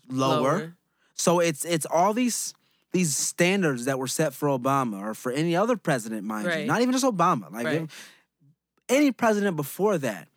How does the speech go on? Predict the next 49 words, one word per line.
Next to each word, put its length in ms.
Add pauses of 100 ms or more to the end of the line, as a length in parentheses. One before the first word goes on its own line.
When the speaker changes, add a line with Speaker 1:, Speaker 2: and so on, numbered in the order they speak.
(180)
Speaker 1:
the 80
bar 340
is 120
so 260
much 240
lower 300
for 140
Trump. 460 (640)
So 80
then 160
why 140
can't 180
the 80
bar 220
be 100
set 200
lower 200
for 140
artists 380
too? 260 (1400)
Speaker 2:
But 160
to 100
me, 160
I'm 120
s-, 220 (400)
two 200
wrongs 240
don't 120
make 160
a 60
right. 300 (440)
Speaker 1:
I 180
agree. 260 (1160)
Speaker 2:
So 80
that's, 260
Speaker 1:
I 140
Speaker 2:
that's 40
Speaker 1:
do, 160
Speaker 2:
where 80
Speaker 1:
I 100
do 100
Speaker 2:
I'm 60
at. 60
Speaker 1:
agree 160
with 160
that, 220
but, 220 (1400)
Speaker 2:
But 80
Speaker 1:
but 40